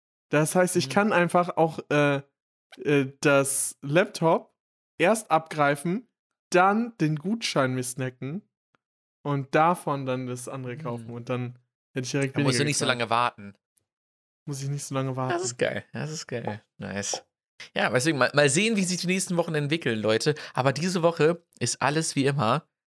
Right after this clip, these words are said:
Speaker 2: Und deswegen frage ich Lukas direkt am Anfang, ohne dass er es vergessen hat. Lukas, welchen Tag haben wir denn heute?
Speaker 1: Gut, dass du es fragst, Giovanni.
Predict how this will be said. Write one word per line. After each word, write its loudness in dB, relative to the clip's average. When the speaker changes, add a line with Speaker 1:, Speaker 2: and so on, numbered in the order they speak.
Speaker 2:
Und 0
deswegen -2
frage -4
ich -8
Lukas -4
direkt -4
am -4
Anfang, -4
ohne 4
dass 0
er -2
es -6
vergessen -4
hat. -6
Lukas, 0
welchen -8
Tag -2
haben -4
wir -2
denn -2
heute? -2
Speaker 1:
Gut, 6
dass 2
du 2
es 2
fragst, 0
Giovanni. 4